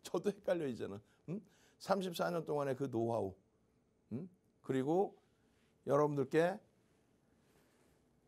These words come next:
교육 자료 무료로 막 뿌려드리는 그 교육 자료가 전부 증권사 임직원분들 교육 자료예요. 그리고 대학 강의 자료고. 하나마이크론도 반도체 관련인데,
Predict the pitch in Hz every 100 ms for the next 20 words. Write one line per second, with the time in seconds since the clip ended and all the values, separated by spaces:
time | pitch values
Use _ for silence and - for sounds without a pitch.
0 | - - _ _ _ _ _ 156 156 156
1 | 147 147 185 247 254 - 147 147 156 151
2 | 123 - 202 214 180 160 156 151 143 139
3 | 127 139 139 120 113 - - 139 170 180
4 | 123 123 165 160 113 117 131 170 196 165
5 | 135 120 104 - - 82 - 165 _ _
6 | _ _ _ _ _ 131 147 - - 156
7 | - 117 139 135 104 82 98 - _ _
8 | _ - - 240 285 247 220 233 220 240
9 | 214 147 185 196 208 190 185 180 208 220